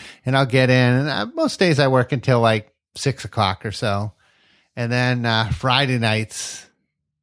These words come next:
is usually, so I'm not the most organized person. So Friday nights is when I, when everybody, after everybody leaves at five o'clock, then I can rush around and get <laughs> all the shit done that I should have done.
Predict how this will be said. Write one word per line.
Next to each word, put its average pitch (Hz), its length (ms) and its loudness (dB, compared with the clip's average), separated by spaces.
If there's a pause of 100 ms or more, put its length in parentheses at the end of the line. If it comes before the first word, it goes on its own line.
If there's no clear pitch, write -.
is 104 180 -4
usually, 113 720 2 (460)
so - 180 -2
I'm 135 120 -2
not 147 240 2
the 147 60 -2
most 131 280 2
organized 104 560 -2
person. 95 480 -6 (420)
So 117 160 0
Friday 123 400 2
nights 113 320 0
is 104 140 -4
when 110 160 0
I, 107 280 -2
when 113 160 -2
everybody, 117 280 2
after 123 280 0
everybody 127 280 2
leaves 120 240 0
at 107 80 0
five 107 240 0
o'clock, 98 400 -2
then 107 160 -2
I 107 60 2
can 104 180 -4
rush 101 260 -2
around 98 240 -2
and 95 80 -8
get 98 180 -4
<laughs> - 100 -10
all 101 80 0
the 92 160 -4
shit - 360 0
done 120 200 2
that 107 120 0
I 107 80 0
should 107 280 -2
have 117 240 -2
done. 180 100 -2